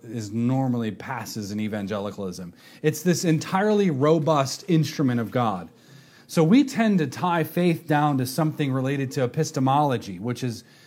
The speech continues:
just how we know things. Faith becomes this sort of mystical,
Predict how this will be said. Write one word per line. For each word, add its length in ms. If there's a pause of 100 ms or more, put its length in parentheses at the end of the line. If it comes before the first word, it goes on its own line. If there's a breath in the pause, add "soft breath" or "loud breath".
(100)
just 220
how 140
we 120
know 320
things. 540 (600 soft breath)
Faith 300
becomes 360
this 140
sort 220
of 80
mystical, 800